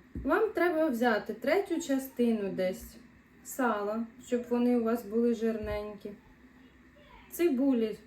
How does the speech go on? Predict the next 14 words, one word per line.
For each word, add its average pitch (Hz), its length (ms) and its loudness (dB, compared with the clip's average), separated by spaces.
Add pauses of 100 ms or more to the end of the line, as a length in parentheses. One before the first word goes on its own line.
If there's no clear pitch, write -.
сто 269 200 -4
п'ятдесят 233 640 -2
грамів. 202 520 -4 (1200)
І 330 120 0
розмочити 330 720 2
хліб. 262 400 0 (500)
Хліба 311 340 2
також 320 500 0
повинна 262 580 0
бути 262 320 -2
десь 233 300 0
от 202 60 -8 (180)
третя 269 440 -2
частина. 226 720 -4